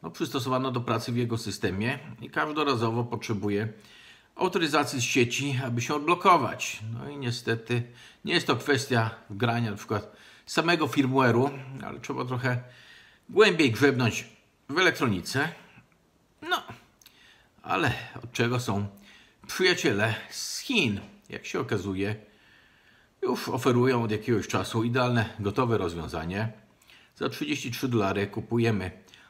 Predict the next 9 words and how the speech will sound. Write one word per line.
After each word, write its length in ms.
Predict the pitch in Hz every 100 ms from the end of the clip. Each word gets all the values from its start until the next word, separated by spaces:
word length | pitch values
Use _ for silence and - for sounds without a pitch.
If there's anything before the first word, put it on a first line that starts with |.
| _
oryginalny 680 | - 170 160 143 131 131 110
moduł 300 | 113 117 98
wyświetlacza 800 | 101 - 98 107 104 - 95 - - _ _ _ 98
z 120 | 101
wersji 580 | 117 113 - 95 87 - - - _
konsumenckiej 840 | - 151 139 151 143 131 123 101 101
Ninebota 520 | 127 131 131 127 117
S 280 | 113 110 87
dwa, 580 | 87 104 113 139 -